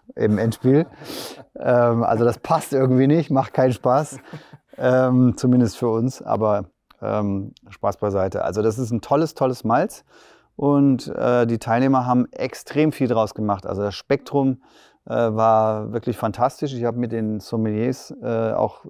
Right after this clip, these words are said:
Speaker 1: zusammengesessen, habe mit denen nach der Verkostung geredet und die waren wirklich sehr, sehr angetan, dass gerade die Top-Biere, waren nicht alle Top-Biere, aber, äh, die wirklich bestplatzierten Biere, äh, wir hatten also so zweihundertvier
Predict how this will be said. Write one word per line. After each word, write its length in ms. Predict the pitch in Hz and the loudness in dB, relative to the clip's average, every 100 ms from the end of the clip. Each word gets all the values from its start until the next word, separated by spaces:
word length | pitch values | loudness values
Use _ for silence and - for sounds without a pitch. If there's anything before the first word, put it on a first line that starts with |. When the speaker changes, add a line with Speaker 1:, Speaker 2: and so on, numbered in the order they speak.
| 101 | -18
Speaker 1:
zusammengesessen, 720 | - 110 110 143 131 135 - 123 | -12 -4 -2 0 0 0 -2 -4
habe 160 | 113 | -2
mit 140 | 113 110 | -4 -2
denen 140 | 110 | -2
nach 160 | 113 117 | -2 -2
der 200 | 120 107 | -2 -2
Verkostung 580 | 110 - 113 - 113 | -4 -6 -6 -6 -6
geredet 460 | 104 101 117 139 131 - - - _ | -4 0 2 2 -2 -12 -20 -20 _
und 80 | 113 | -2
die 140 | 113 | 0
waren 240 | 117 117 107 | 2 0 0
wirklich 260 | 123 117 | 0 -2
sehr, 160 | 98 113 | 0 2
sehr 160 | 110 92 | 2 0
angetan, 480 | 117 123 - 120 | -2 -4 -2 -2
dass 160 | 117 107 | -2 -4
gerade 340 | - 110 131 | 0 2 2
die 300 | 120 120 110 - _ - _ _ _ _ _ | 0 -2 -2 -4 _ -20 _ _ _ _ _
Top-Biere, 760 | - 165 - 165 170 160 175 - | -2 -2 0 4 6 4 2 0
waren 180 | 98 104 | -4 -4
nicht 220 | 95 - | -4 0
alle 380 | 127 160 151 131 107 - - | 4 4 4 -2 -10 -20 -4
Top-Biere, 540 | 143 - 143 139 131 | -4 -2 0 2 2
aber, 380 | 104 110 107 - - | 2 2 2 0 -6
äh, 80 | 71 | -10
die 460 | 107 127 131 120 107 | -6 -2 0 0 -2
wirklich 320 | 120 127 - | -2 -4 -2
bestplatzierten 760 | 135 - 143 135 - 135 135 | -4 -2 -2 -2 -2 -2 0
Biere, 380 | 127 131 127 123 _ - - _ _ | 0 0 0 -2 _ -20 -20 _ _
äh, 200 | - 110 104 | -4 -2 0
wir 100 | 110 | 0
hatten 180 | 117 | 0
also 220 | 113 107 110 | -2 -4 -4
so 120 | 113 | -6
zweihundertvier 1040 | - 127 123 123 117 104 - 147 151 139 | -2 0 0 0 -2 -4 -8 -4 -2 -2